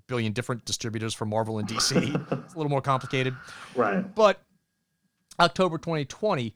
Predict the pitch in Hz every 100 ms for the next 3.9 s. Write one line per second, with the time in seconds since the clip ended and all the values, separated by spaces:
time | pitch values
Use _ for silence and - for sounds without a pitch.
0 | _ - - 170 151 139 147 - 139 131
1 | 123 - 135 - 131 123 120 117 120 135
2 | 120 151 139 - 135 139 131 123 147 135
3 | 131 120 135 123 131 131 127 - -